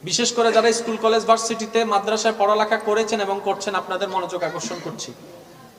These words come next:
ইসলামে আবেগও দরকার, বিবেকও।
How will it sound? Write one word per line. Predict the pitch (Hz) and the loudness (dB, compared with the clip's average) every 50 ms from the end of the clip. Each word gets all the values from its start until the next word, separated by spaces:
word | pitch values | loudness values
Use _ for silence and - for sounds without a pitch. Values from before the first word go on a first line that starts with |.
| - - - - - - - - - - - - - - | -20 -20 -20 -20 -20 -20 -20 -20 -20 -20 -20 -14 -10 -6
ইসলামে | 196 185 - - - 220 220 226 226 233 240 240 240 - - - - - - - | -4 -2 -2 2 2 4 4 4 4 4 4 4 2 0 -4 -8 -10 -8 0 4
আবেগও | 156 170 170 202 196 185 - 220 220 | 4 6 6 6 4 4 6 6 6
দরকার, | 208 208 190 180 135 - - 170 180 - - - - - - - - - - - - - - - - - - - - - - - - - - - - - - - - 131 | 8 8 8 8 6 6 6 6 6 6 4 0 -2 -6 -6 -8 -8 -8 -8 -8 -10 -10 -12 -14 -14 -14 -14 -14 -10 -8 -8 -8 -8 -8 -8 -8 -10 -10 -12 -12 -4 0
বিবেকও। | 156 170 160 165 160 170 190 208 - - - - | 2 4 6 4 4 4 2 0 0 -2 -6 -10